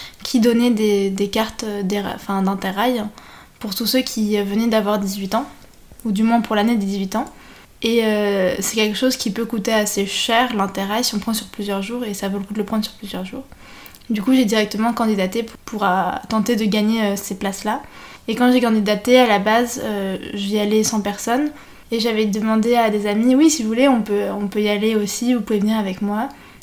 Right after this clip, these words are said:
Et au final, en fait, elles sont venues avec moi, mais, euh, j'avais besoin après de me dire, euh, de faire une semaine toute seule pour essayer de me tester.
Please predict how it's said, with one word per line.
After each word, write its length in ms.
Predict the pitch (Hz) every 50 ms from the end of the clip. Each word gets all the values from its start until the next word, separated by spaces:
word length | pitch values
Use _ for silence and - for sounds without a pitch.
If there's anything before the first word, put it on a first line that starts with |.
| - -
Et 80 | 220 214
au 20 |
final, 320 | 214 - 226 226 254 269 254
en 80 | 220
fait, 160 | 196 240 240 240
elles 100 | 226 214
sont 140 | - 208
venues 160 | 214 214 233 254
avec 260 | 254 233 233 220 226
moi, 340 | 220 214 214 226 240 262 269
mais, 540 | 254 226 220 220 226 233 247 269 285 294 285 - - - - - - - - _ - - - -
euh, 40 | 220 220 214 214 220 220 202 180
j'avais 320 | 208 220 220 220 208 226
besoin 500 | 214 196 233 233 226 220 226 247 262 269
après 380 | 254 226 - - - - 240 247
de 100 | 220 220
me 140 | 208 208 208
dire, 160 | 208 220 220
euh, 240 | 220 202 196 190 190 190 - - - - - - - - - -
de 40 |
faire 220 | 214 - 240 226 240
une 100 | 240 226
semaine 320 | 220 247 233 240 247 247
toute 180 | 240 - 208 -
seule 240 | - 233 240 254 240
pour 140 | - 208 208
essayer 220 | 208 - 240 226
de 60 | 226
me 80 | 220 214
tester. 400 | 196 208 202 - - - 196 208